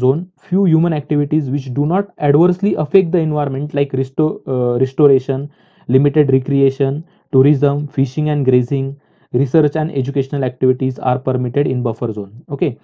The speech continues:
अशा ॲक्टिव्हिटी ज्या की निसर्गाला काही इजा पोहोचवत नाहीये, परंतु त्या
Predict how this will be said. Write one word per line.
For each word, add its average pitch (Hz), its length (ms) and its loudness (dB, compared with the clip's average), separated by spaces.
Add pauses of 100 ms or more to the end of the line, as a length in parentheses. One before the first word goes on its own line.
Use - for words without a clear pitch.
(640)
अशा 156 240 0
ॲक्टिव्हिटी 180 580 0 (160)
ज्या 147 140 0
की 170 220 0
निसर्गाला 151 540 0
काही 175 360 -2 (300)
इजा 143 200 2
पोहोचवत 160 420 0
नाहीये, 127 340 -6 (200)
परंतु 160 480 0 (1500)
त्या 180 260 2